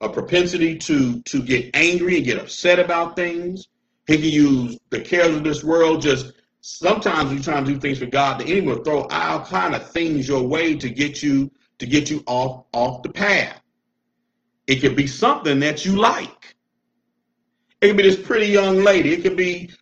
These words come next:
this guy or whatever. It could be money. It could be whatever it could be. It,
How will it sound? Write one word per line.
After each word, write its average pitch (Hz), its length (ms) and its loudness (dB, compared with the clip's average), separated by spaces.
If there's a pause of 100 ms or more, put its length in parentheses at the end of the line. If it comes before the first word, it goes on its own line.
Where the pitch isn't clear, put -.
this 190 200 6
guy 170 480 2
or 151 200 2
whatever. 185 480 4
It 156 140 -2
could 170 180 -2
be 175 260 -4
money. 175 380 2
It 180 80 2
could 185 100 4
be 185 80 -2
whatever 202 380 4
it 160 100 0
could 123 140 -4
be. 92 220 -8
It, - 300 -2